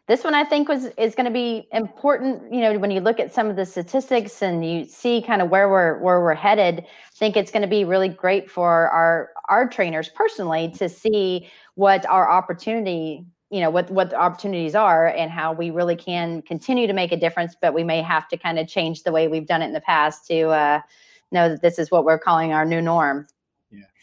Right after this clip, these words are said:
Speaker 2: And one of the things that I've always done this time of year personally, probably for the last maybe fifteen or even the th-,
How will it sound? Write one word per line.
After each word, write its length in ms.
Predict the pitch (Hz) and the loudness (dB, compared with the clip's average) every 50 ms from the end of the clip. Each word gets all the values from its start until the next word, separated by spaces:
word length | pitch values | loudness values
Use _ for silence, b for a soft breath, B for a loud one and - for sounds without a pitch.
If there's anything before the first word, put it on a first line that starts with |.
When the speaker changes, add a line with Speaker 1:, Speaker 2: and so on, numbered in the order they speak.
| B B B B B | B B B B B
Speaker 2:
And 180 | 170 165 170 | 0 2 2
one 120 | 208 247 302 | 2 0 0
of 80 | 320 | 0
the 80 | 277 185 | -2 -4
things 260 | - - 180 160 139 | -2 -2 -2 0 0
that 80 | 147 143 | 0 0
I've 220 | 147 151 160 147 | 2 2 2 2
always 300 | 147 139 139 135 131 123 | 2 0 0 -2 -4 -4
done 420 | - 139 135 131 131 127 127 123 120 | -2 -2 -2 -2 -2 -4 -4 -4 -4
this 240 | 120 156 175 175 - | -4 -4 -4 -4 -4
time 260 | - 147 143 135 127 | -6 -6 -4 -6 -6
of 60 | 123 | -8
year 320 | 120 123 117 120 120 - - _ | -8 -6 -6 -6 -6 -8 -8 _
personally, 520 | - 156 156 151 151 - 135 135 131 123 | 0 2 2 2 0 0 -2 -2 -2 -4
probably 340 | 131 - 147 151 151 160 156 | -6 -4 -2 0 2 2 0
for 180 | 143 - 147 127 | 0 -2 -4 -4
the 60 | 127 | -2
last 380 | 131 135 131 123 - - - _ | -2 -2 -2 -4 -6 -10 -12 _
maybe 200 | 135 127 120 120 | -8 -6 -6 -8
fifteen 380 | 117 - 151 143 - - 151 135 | -8 -6 -6 -6 -4 -2 0 2
or 60 | 135 | 2
even 360 | 135 127 123 123 117 113 113 b b b b b b b b b | 2 2 2 0 -2 -4 -4 b b b b b b b b b
the 140 | - - 135 | -10 -10 -10
th-, 140 | - - | -10 -12